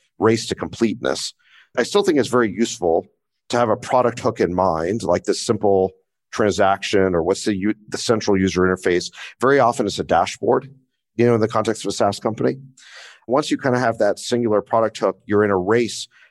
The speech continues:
to complete the product offering, to beat competitors, to create something that's where the value proposition is comprehensive enough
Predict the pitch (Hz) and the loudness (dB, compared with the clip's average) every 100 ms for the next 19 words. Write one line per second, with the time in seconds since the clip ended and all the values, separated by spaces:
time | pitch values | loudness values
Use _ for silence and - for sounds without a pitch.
0 | - 127 - 117 - 151 120 - 95 95 | -12 -6 -4 -2 0 0 0 0 0 2
1 | 87 87 - 87 85 85 _ _ _ - | 0 0 0 -2 -2 -8 _ _ _ -2
2 | 117 123 127 127 113 110 104 92 98 92 | 0 2 0 0 -4 0 0 2 2 2
3 | 92 - - _ _ _ - 113 - 127 | 0 -4 -14 _ _ _ -12 -8 -2 0
4 | 120 120 120 - 104 95 95 92 - - | 0 0 -4 0 0 2 0 0 -4 -16
5 | _ _ - _ 107 104 101 107 117 120 | _ _ -20 _ 0 2 2 2 2 0
6 | 104 101 90 98 92 82 - 101 85 85 | 0 0 0 -2 -4 -6 -4 -2 -2 0
7 | 120 120 95 80 76 - | -2 0 -2 0 -2 -4